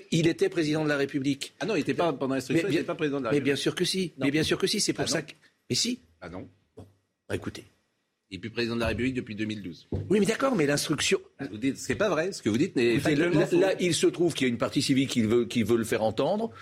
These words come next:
Speaker 2: Et, et je
Speaker 1: Lui,
Speaker 2: vous dis, le
Speaker 1: il
Speaker 2: juge
Speaker 1: dit qu'il ne
Speaker 2: Tournaire,
Speaker 1: souhaite
Speaker 2: le
Speaker 1: pas
Speaker 2: juge
Speaker 1: venir.
Speaker 2: Tournaire qui est pas
Speaker 1: Bah,
Speaker 2: réputé
Speaker 1: le,
Speaker 2: quand même pour
Speaker 1: le,
Speaker 2: être un
Speaker 1: le,
Speaker 2: pro-Sarkozy.
Speaker 1: le président est-,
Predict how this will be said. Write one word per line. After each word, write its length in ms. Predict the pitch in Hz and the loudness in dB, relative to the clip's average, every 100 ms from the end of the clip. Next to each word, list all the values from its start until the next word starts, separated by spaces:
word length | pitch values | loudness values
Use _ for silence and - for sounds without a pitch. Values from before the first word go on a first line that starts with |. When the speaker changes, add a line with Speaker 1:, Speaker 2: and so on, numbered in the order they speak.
| - | -18
Speaker 2:
Et, 220 | - - 110 | -14 -4 0
et 20 | |
je 60 | |
Speaker 1:
Lui, 60 | 160 | 2
Speaker 2:
vous 80 | 196 | 4
dis, 160 | 208 | 2
le 100 | 165 | 2
Speaker 1:
il 60 | - | 2
Speaker 2:
juge 140 | 147 180 | 2 0
Speaker 1:
dit 60 | |
qu'il 120 | 175 147 | 0 0
ne 40 | |
Speaker 2:
Tournaire, 160 | 139 175 | 2 2
Speaker 1:
souhaite 200 | 156 143 | 2 2
Speaker 2:
le 60 | |
Speaker 1:
pas 80 | 143 | 0
Speaker 2:
juge 80 | 147 | 2
Speaker 1:
venir. 140 | 143 | 2
Speaker 2:
Tournaire 260 | 151 196 - | 2 0 -2
qui 80 | 143 | -6
est 40 | |
pas 200 | 135 160 | -2 -2
Speaker 1:
Bah, 60 | 127 | 0
Speaker 2:
réputé 300 | 135 147 147 | 2 2 0
Speaker 1:
le, 120 | 147 | 0
Speaker 2:
quand 120 | 147 | -2
même 180 | 151 147 | -2 -2
pour 140 | 123 | -2
Speaker 1:
le, 60 | 160 | 0
Speaker 2:
être 140 | 170 | 2
un 80 | 170 | 2
Speaker 1:
le, 140 | 156 151 | 2 2
Speaker 2:
pro-Sarkozy. 640 | 156 180 143 - 139 180 | 2 -2 -4 -2 -2 0
Speaker 1:
le 180 | 156 170 | 2 2
président 460 | 170 175 160 170 | 2 0 2 0
est-, 100 | 160 | 0